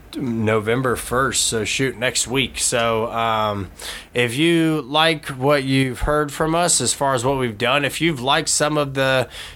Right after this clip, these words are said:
D Js and other artists that you've heard on this podcast, you might wanna think about getting a ticket to that. Pre-sale ticket,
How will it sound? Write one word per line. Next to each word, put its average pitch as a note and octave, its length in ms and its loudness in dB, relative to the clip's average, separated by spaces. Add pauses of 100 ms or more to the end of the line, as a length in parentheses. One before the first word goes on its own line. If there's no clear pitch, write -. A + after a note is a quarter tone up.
(120)
D B2 240 2
Js C#3 400 2
and C3 80 2
other C3+ 180 2
artists C3 380 2
that C3+ 120 2
you've C3 280 0
heard C3+ 240 2
on C3+ 140 2
this C#3 160 0
podcast, B2 800 0
you F#3 640 2
might F3 420 2
wanna D3 260 0
think C#3+ 220 0
about B2+ 380 0
getting A#2 320 0
a - 20 -6
ticket A#2 300 -2
to A#2 80 -2
that. A2+ 200 -4
Pre-sale F3+ 320 2
ticket, E3+ 240 2